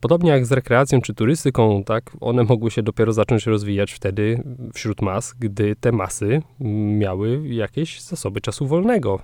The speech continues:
większe zasoby czasu wolnego po prostu. No i właśnie te większe zasoby czasu wolnego wydarzyły się w erze nowożytnej. Wydarzyła się wtedy rewolucja przemysłowa, wraz z nią więcej pracy siedzącej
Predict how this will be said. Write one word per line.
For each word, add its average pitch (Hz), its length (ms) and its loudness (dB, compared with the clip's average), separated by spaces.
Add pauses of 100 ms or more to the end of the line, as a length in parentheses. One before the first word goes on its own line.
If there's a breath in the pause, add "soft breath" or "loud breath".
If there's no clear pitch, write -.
większe 117 460 -2
zasoby 101 380 -2
czasu 104 300 -4
wolnego 98 420 -2
po - 120 -10
prostu. - 400 -8 (640 soft breath)
No 127 380 2
i 233 60 4
właśnie 156 560 4 (140)
te 113 160 2
większe 131 340 0
zasoby 123 240 -4
czasu 127 260 -4
wolnego 110 640 0 (540)
wydarzyły 110 480 0
się 131 260 0
w 127 160 -4 (180)
erze 104 320 0
nowożytnej. 117 720 -2 (520 soft breath)
Wydarzyła 113 540 0
się 135 160 2
wtedy 131 480 0 (200)
rewolucja 110 480 0
przemysłowa, - 680 -6
wraz 117 320 0
z 107 60 0
nią 107 200 2
więcej 104 300 -2
pracy 101 280 -2
siedzącej 107 640 0